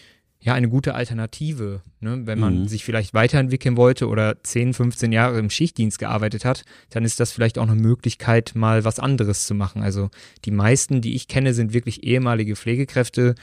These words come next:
Speaker 1: die, ähm, selber auch an der Basis, also am Bett gearbeitet haben, ja, und sich dann entschlossen haben, ich mach mal was anderes.
Speaker 2: Okay, ja, jetzt sind wir ein bisschen auf die Situation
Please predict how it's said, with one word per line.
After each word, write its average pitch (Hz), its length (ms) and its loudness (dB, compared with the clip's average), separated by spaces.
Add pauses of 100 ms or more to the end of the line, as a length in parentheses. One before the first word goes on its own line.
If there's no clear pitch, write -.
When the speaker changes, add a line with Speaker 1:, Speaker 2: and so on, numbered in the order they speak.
(220)
Speaker 1:
die, 113 320 4
ähm, 110 380 0
selber 113 400 2
auch 110 200 -4
an 107 160 -6
der 104 140 -2
Basis, 135 340 2
also 101 160 0
am 95 100 -2
Bett 123 160 0
gearbeitet 117 460 -2
haben, 107 240 0 (300)
ja, 110 80 2
und 104 180 0
sich 101 140 -6
dann 110 320 -4
entschlossen 113 520 -6
haben, 104 460 -4
ich - 140 -10
mach 107 80 -2
mal 104 120 -4
was 98 140 -10
anderes. 95 400 -12 (200)
Speaker 2:
Okay, 101 360 -2 (120)
ja, 107 180 2
jetzt 101 180 -2
sind 135 200 2
wir 120 240 4 (260)
ein 117 80 4
bisschen 139 260 2
auf 123 160 0
die 131 100 2
Situation 123 720 2